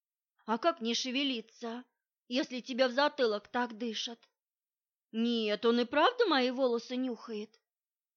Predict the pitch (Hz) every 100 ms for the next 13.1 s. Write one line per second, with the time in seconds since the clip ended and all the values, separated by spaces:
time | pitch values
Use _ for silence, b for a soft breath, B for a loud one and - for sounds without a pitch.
0 | _ _ _ - 175 208 233 240 233 226
1 | 202 190 - _ _ _ _ _ _ _
2 | _ 214 190 214 220 220 190 214 208 _
3 | _ _ _ _ _ _ _ - 220 214
4 | 240 247 202 208 _ _ _ _ _ _
5 | _ _ - 196 208 262 190 196 214 208
6 | 208 226 214 220 220 226 233 214 214 214
7 | 254 _ _ _ _ _ _ _ _ _
8 | - 233 311 330 339 220 202 214 220 233
9 | 214 202 - 262 320 339 _ _ _ _
10 | _ _ _ _ _ _ - 208 208 208
11 | 202 208 214 208 - 214 208 214 220 220
12 | 220 196 - 220 214 226 208 233 220 196
13 | _